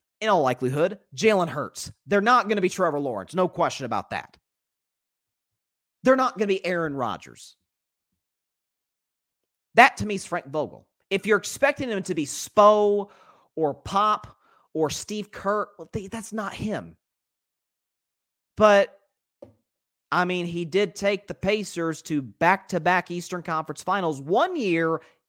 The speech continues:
against the twenty thirteen Heat, who I consider to be, dare I say, one of the ten to twelve greatest teams ever. I mean, that,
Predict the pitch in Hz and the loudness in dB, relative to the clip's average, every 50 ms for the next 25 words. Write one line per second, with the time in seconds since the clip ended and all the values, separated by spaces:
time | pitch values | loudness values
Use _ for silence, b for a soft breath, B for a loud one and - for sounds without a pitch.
0 | _ _ _ _ _ _ _ - 185 202 165 233 254 247 - - 220 180 - - | _ _ _ _ _ _ _ 2 2 4 4 4 0 0 -2 -8 -10 -10 -8 -6
1 | - 233 285 330 330 330 - 262 277 294 285 - - 247 262 254 226 170 214 262 | -6 -4 -4 -4 -4 -4 0 0 -2 -2 -2 -8 -10 -8 -8 -6 -6 -6 -6 -8
2 | - - - - - _ _ _ _ _ _ _ _ _ _ _ _ _ _ _ | -8 -10 -14 -20 -20 _ _ _ _ _ _ _ _ _ _ _ _ _ _ _
3 | _ _ _ _ _ - 170 180 - - 175 226 302 370 - - 330 208 170 - | _ _ _ _ _ -4 -2 -2 -2 0 0 0 0 0 0 -2 -4 -4 -4 -4
4 | - 185 175 165 165 165 160 160 156 b b b b b b b - - 220 196 | -4 -2 0 0 0 0 0 -2 -4 b b b b b b b -6 -4 -4 -2
5 | 170 208 202 190 185 180 175 165 156 143 135 _ _ 127 120 160 156 170 190 196 | -2 -2 -2 -2 -2 -2 -2 -4 -4 -6 -10 _ _ -14 -8 -4 -2 -2 0 0
6 | 196 202 190 196 - - 185 185 208 220 208 175 180 180 180 170 165 165 160 156 | -2 -2 -4 -6 -10 -8 -6 -4 -4 -4 -6 -6 -8 -6 -6 -6 -6 -6 -6 -8
7 | 143 - - 160 156 170 170 170 - - 165 170 175 165 151 151 160 175 - - | -8 -12 -12 -12 -12 -12 -12 -12 -8 -6 -4 -4 -4 -2 -4 -4 -4 -4 -8 -10
8 | 175 180 170 151 151 185 226 240 - _ _ - _ _ _ _ _ _ _ _ | -8 -6 -4 -2 -2 -2 -4 -6 -10 _ _ -20 _ _ _ _ _ _ _ _
9 | _ _ _ _ _ _ _ _ _ - 156 175 220 - | _ _ _ _ _ _ _ _ _ 0 4 4 4 4